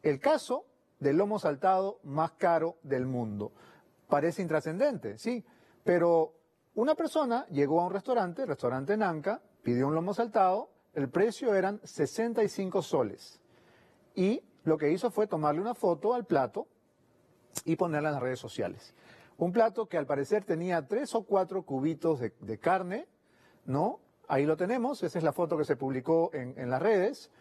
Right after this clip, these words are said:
Su moldecito de arroz, yo veo ahí tres pedazos de carne, de repente abajo hay otro, ok, digamos que cuatro, ¿no? El lomo asaltado. Tiene ahí unas cuatro o cinco papitas fritas, un moldecito de arroz, cebollita, tomatito, fin de la cuestión.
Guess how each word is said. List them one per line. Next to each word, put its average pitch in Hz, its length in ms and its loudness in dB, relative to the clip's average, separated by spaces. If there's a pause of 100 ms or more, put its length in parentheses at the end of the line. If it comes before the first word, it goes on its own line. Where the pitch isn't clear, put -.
(380)
Su - 200 -4
moldecito 123 520 0
de 202 80 6
arroz, 240 400 0 (140)
yo 214 160 4
veo 277 160 4
ahí 254 100 4
tres 240 180 0
pedazos 220 360 2
de 147 80 0
carne, 113 320 -4
de 135 100 -2
repente 208 320 2
abajo 214 260 2
hay 208 120 2
otro, - 320 -2
ok, - 180 -4 (180)
digamos 160 320 0
que 190 120 -6
cuatro, - 380 0 (500)
¿no? 196 260 -2
El 131 140 0
lomo 151 260 2
asaltado. 117 560 0 (1120)
Tiene 208 260 2
ahí 208 220 4
unas 208 420 0
cuatro 302 300 0
o 262 40 -4
cinco 294 280 -2
papitas 262 360 0
fritas, 240 580 2
un 277 140 -2
moldecito 220 440 2
de 208 80 4
arroz, 202 680 0 (560)
cebollita, 165 540 2
tomatito, 143 720 -2 (540)
fin 196 280 -2
de 175 100 2
la 139 120 2
cuestión. 113 360 -6